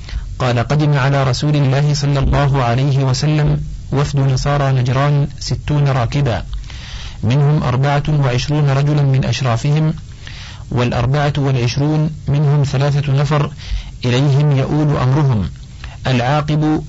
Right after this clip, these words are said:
أمير القوم وذو رأيهم وصاحب مشورتهم، والذي لا يصدرون إلا عن رأيه وأمره، واسمه عبد المسيح،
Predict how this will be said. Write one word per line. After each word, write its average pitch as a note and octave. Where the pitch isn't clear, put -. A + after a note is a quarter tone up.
أمير C3
القوم D3+
وذو C3+
رأيهم C3+
وصاحب B2
مشورتهم، C3
والذي C3+
لا C#3
يصدرون C#3+
إلا D3
عن B2+
رأيه D3
وأمره، C#3
واسمه D3
عبد C3+
المسيح، B2+